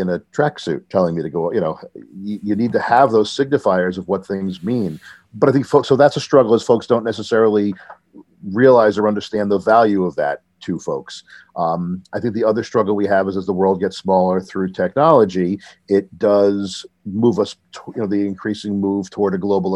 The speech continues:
economy means that you have to be sharper, you have other threats, and you have substitutes. For us, it's been an opportunity.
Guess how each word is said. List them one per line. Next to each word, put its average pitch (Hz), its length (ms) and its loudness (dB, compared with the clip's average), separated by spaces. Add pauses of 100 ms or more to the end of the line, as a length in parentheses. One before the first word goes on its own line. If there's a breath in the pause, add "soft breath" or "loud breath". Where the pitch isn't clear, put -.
economy 98 440 -2 (340 loud breath)
means 95 440 -2 (100)
that 98 140 -6
you 95 60 -6 (120)
have 92 200 -6
to 95 60 -6
be 92 160 -4 (240)
sharper, 101 340 0
you 95 200 -2
have 90 100 -2
other 90 240 -6
threats, 92 280 -2
and 95 100 -10
you 92 100 -6
have - 180 -4
substitutes. 92 600 -4 (460 loud breath)
For 127 100 0 (100)
us, 185 200 4
it's 127 180 -4
been 120 140 2
an 101 100 2
opportunity. 78 520 -6